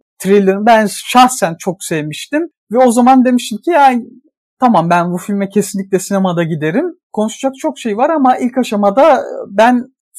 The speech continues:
filme kesinlikle beğendim ve kesinlikle gidilmesi gerektiğini düşünüyorum.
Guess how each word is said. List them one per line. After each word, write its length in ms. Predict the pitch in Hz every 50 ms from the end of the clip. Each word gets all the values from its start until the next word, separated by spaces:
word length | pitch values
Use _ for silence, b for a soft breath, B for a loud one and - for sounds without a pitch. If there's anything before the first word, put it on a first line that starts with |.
| - -
filme 420 | - 208 214 226 247 262 247 - - - _ _ _ -
kesinlikle 520 | 226 214 - 247 233 233 - - 220 202
beğendim 380 | 214 214 208 214 226 240 247 233
ve 100 | 214 208
kesinlikle 720 | - - 202 - - 220 214 208 _ - 214 220 220 - - - - 196 185
gidilmesi 460 | 190 185 202 208 202 202 196 - -
gerektiğini 520 | - 196 175 175 170 _ - 202 220 220 202
düşünüyorum. 640 | 190 - - 196 202 202 190 170 147 131 131 -